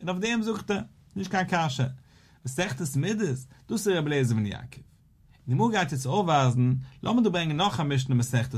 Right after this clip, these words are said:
מידות, און לאז מיר דא ווייזן, אז דו עס מסגר אין פיר רבי אליעזר בן יעקב. ער זאגט אזוי, נאן. ער זאגט, נשם הויסו אורך,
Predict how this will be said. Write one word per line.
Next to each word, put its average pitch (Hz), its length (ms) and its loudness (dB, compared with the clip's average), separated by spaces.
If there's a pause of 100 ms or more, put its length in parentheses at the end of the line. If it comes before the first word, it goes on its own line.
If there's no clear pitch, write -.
(120)
מידות, 107 360 0 (220)
און 127 80 -2
לאז 175 120 2
מיר 214 100 2
דא 185 40 2
ווייזן, 143 360 0
אז 120 80 2
דו 127 80 0
עס 131 160 -4
מסגר 160 500 2
אין 131 80 2
פיר 131 200 2
רבי 113 120 0
אליעזר 107 220 -2
בן 101 100 -2
יעקב. - 340 -10 (760)
ער 131 60 2
זאגט 160 220 2
אזוי, 120 180 -2 (300)
נאן. 120 220 2 (720)
ער 139 80 2
זאגט, 135 260 0
נשם 208 360 -2
הויסו 156 400 0
אורך, 131 600 0